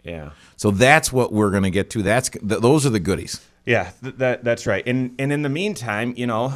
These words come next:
Speaker 1: um, the, what is it? What's the national debt increase by in just the past year?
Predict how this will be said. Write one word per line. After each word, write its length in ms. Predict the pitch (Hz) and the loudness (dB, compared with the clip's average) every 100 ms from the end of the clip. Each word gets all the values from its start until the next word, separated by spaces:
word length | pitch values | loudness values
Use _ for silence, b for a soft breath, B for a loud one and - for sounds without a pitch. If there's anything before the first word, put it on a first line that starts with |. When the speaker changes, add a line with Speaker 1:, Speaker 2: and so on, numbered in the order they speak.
| 123 117 - | -10 -16 -6
Speaker 1:
um, 540 | 123 120 117 117 107 104 | -4 -2 -2 -4 -8 -12
the, 680 | - - 123 123 - 98 - _ | -16 -8 -4 -4 -6 -10 -14 _
what 220 | 120 131 | -6 -4
is 120 | 151 135 | -4 -4
it? 220 | 127 - | -4 -6
What's 260 | 117 135 - | -12 -12 -6
the 180 | 135 | -6
national 500 | 104 92 110 120 123 | -4 -4 -6 -6 -8
debt 220 | 104 104 - | -6 -6 -6
increase 480 | 107 - 117 107 | -8 -8 -8 -10
by 340 | - 101 95 95 | -8 -4 -4 -4
in 260 | - 90 | -6 -8
just 520 | 87 95 98 95 - - | -8 -6 -6 -6 -12 -20
the 140 | - 92 | -14 -14
past 640 | - 95 95 90 - - _ _ _ _ - | -10 -8 -6 -8 -14 -20 _ _ _ _ -20
year? 760 | 80 85 117 131 73 65 76 | -14 -6 -4 -4 -6 -10 -12